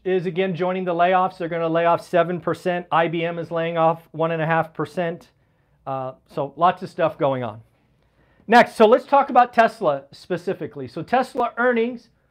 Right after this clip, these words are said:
record quarter, beat top line, beat bottom line.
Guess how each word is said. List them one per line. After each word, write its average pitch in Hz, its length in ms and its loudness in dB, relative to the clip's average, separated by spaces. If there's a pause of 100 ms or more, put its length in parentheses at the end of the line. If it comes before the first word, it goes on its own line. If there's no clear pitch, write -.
(340)
record 226 360 2
quarter, 220 520 4
beat 220 280 -8
top 202 300 4
line, 196 240 0
beat 214 220 -8
bottom 190 300 6
line. 185 420 2